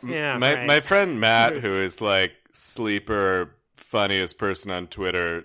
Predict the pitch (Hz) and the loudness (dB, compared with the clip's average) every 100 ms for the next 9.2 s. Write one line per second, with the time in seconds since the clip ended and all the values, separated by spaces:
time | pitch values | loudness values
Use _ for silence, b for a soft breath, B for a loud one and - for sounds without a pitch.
0 | _ - 104 95 90 87 85 80 - - | _ -8 -2 0 0 -2 -4 -8 -20 -6
1 | 104 104 - - 98 95 98 92 87 85 | -2 -2 -4 -2 0 0 -2 -2 -2 -4
2 | 98 98 98 95 - 160 143 160 135 113 | -2 2 2 2 0 -2 0 0 0 -2
3 | 98 98 92 - 95 101 101 131 - 254 | 0 2 0 -2 -6 -2 -2 -2 2 4
4 | 233 254 262 277 - - 440 - 440 - | 6 8 8 8 6 4 2 2 0 -2
5 | - 403 - _ _ - - - 233 226 | 0 -2 -4 _ _ -10 -6 -4 -2 2
6 | 185 202 214 220 202 180 165 139 - 156 | 4 6 6 8 8 8 6 6 2 0
7 | 156 156 135 113 117 113 110 127 135 139 | 0 -4 4 4 4 4 6 6 4 0
8 | 113 117 120 113 123 139 139 156 135 127 | 0 0 2 2 4 2 2 2 2 4
9 | 110 107 | 4 0